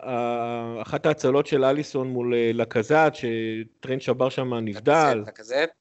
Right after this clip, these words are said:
Speaker 1: כן, לקזט, ו-, וכאילו, אז, אה, אה, מבחינתי אבל זה טוב, כי, כי אנחנו עדיין רואים שכל השערים שקיבלנו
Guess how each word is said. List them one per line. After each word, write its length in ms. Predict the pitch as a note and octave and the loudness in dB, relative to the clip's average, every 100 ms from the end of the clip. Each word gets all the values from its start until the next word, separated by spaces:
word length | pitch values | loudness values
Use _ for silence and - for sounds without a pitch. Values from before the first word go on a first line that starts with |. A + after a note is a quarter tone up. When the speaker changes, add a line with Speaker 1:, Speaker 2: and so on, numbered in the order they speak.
| _ _ _ _ _ _ - | _ _ _ _ _ _ -8
Speaker 1:
כן, 220 | - C3+ | 0 2
לקזט, 600 | B2 A#2 A2+ A#2+ E3 D#3+ D#3+ | 0 -2 -4 4 4 4 0
ו-, 240 | B2 B2+ A#2+ A#2+ | 2 2 2 0
וכאילו, 1040 | B2+ - F#3 G#3+ A3+ G#3+ G#3 G3 F#3 F3 | -4 -2 2 6 10 10 10 8 6 2
אז, 280 | - D3 C#3 - - | 0 -2 -2 -12 -2
אה, 140 | C#3+ C3+ - - | 2 0 -2 -8
אה, 280 | C3+ - C#3+ - | -8 -2 -2 0
מבחינתי 520 | C#3+ D3+ F3+ D#3+ B3+ | -4 0 4 6 8
אבל 120 | B3+ A#3 | 8 8
זה 100 | F3+ | 4
טוב, 300 | A#3+ F#3 B2 | 6 6 4
כי, 240 | - D3+ A#2 | -2 -4 -2
כי 100 | D#3 | -2
אנחנו 200 | D3 E3+ | 0 0
עדיין 160 | G3+ | 0
רואים 140 | A3 A3+ | 0 0
שכל 440 | G3 F3 - G#3+ | 0 -2 0 0
השערים 320 | A3+ G3+ F#3+ | 2 4 2
שקיבלנו 560 | G3 - E3 F#3 G3+ G#3+ | 0 -4 0 0 0 -4